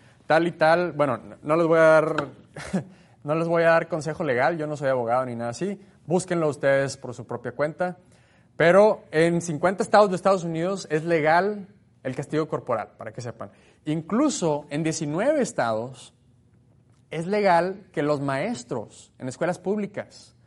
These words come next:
apliquen castigo corporal. Y hay estándares muy específicos. Es con un implemento de madera, con ciertas medidas específicas.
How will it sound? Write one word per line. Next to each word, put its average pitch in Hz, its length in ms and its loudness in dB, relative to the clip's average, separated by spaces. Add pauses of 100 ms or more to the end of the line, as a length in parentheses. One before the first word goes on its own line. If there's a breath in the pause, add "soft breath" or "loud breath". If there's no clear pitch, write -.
(200 soft breath)
apliquen 139 360 -6
castigo 139 360 -8
corporal. 117 480 -8 (840 soft breath)
Y 151 100 -2
hay 180 160 2
estándares 175 600 -2
muy 156 280 -2
específicos. 196 880 -8 (280 soft breath)
Es 147 200 -2
con 160 180 -2
un 165 320 -4
implemento 160 880 -2
de 131 100 -6
madera, 170 680 -2
con 127 160 -8
ciertas 156 400 0
medidas 151 500 -4
específicas. - 1040 -10